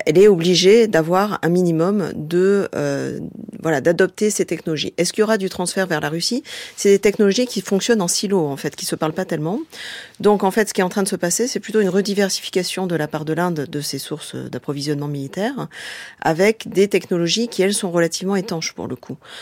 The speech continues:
Donc, est-ce que par la porte arrière, ça pourrait retourner vers la Russie ?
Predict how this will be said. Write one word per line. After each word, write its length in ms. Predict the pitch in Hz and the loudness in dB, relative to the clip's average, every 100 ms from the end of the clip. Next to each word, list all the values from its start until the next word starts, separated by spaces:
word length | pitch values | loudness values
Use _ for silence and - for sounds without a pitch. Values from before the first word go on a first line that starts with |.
| - - - | -18 -14 2
Donc, 200 | 196 190 | 4 4
est-ce 160 | 208 | 2
que 360 | - 233 208 180 | 6 8 8 6
par 220 | - 175 | 4 2
la 100 | 175 | 2
porte 260 | 175 185 185 | 0 0 0
arrière, 320 | 170 190 196 | 2 2 2
ça 140 | 156 | -2
pourrait 240 | 151 180 180 | -4 0 0
retourner 500 | 175 175 175 175 185 | 0 -2 -2 0 2
vers 140 | 170 | 2
la 100 | 156 | 0
Russie ? 400 | 160 160 - 214 | -2 -2 -2 0